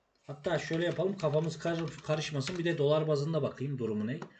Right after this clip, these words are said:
Yani dolar bazında da aşağıda kötü yerleri var mı? Var. Bak yüzde, kafadan var ya, bak hiç çizmeden anlatayım, yüzde yirmi yedisi falan var sağlam yeri. Bak buralar sağlam. Dolar bazında da bak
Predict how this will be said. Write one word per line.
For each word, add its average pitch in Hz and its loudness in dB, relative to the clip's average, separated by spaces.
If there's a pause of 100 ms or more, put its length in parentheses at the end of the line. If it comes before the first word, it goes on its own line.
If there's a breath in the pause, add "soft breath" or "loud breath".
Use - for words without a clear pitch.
(1000 soft breath)
Yani 104 -8
dolar 165 2
bazında 151 2
da 190 -2
aşağıda 160 0
kötü 160 -4
yerleri 147 0
var 156 2
mı? 165 -2
Var. 127 0 (2250)
Bak - -10
yüzde, 170 4 (440 soft breath)
kafadan 214 10
var 277 8
ya, 165 10
bak 156 2
hiç 202 2
çizmeden 214 6
anlatayım, 220 6
yüzde 202 6
yirmi 208 8
yedisi 208 8
falan 214 8
var 214 8
sağlam 127 0
yeri. 190 -2 (360 loud breath)
Bak 165 -2
buralar 214 10
sağlam. 202 6 (480 soft breath)
Dolar 202 8
bazında 214 10
da 208 8
bak 160 0